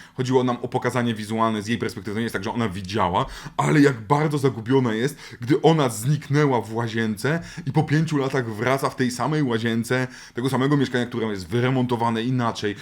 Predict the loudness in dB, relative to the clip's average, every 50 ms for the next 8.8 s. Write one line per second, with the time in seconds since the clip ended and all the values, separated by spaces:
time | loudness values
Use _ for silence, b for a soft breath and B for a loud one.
0 | B B B -6 -2 0 0 2 2 2 2 2 0 -2 0 0 0 0 0 0
1 | 0 0 -2 -2 0 0 0 0 0 -2 0 0 0 0 0 0 -2 -4 -4 -4
2 | -4 -4 -4 -2 -2 -2 -2 -2 -4 -4 -4 -4 0 0 0 2 2 2 0 0
3 | B B B -2 0 2 2 2 2 0 2 4 2 2 2 4 2 2 2 2
4 | 0 -2 -4 -2 0 0 0 0 0 -2 -2 -4 -6 -4 -2 0 0 0 -2 -2
5 | B B -14 -12 B -10 -10 -8 -4 0 0 2 2 2 2 2 2 2 2 2
6 | 0 -2 -2 0 0 0 0 0 -2 -4 -6 -6 -10 -8 -4 0 4 4 4 2
7 | 0 -4 -6 -6 -6 -2 0 0 0 0 -2 -6 -2 2 2 2 4 2 -2 -4
8 | -4 -6 -8 -8 -8 -8 -6 -2 2 2 2 2 2 -2 -4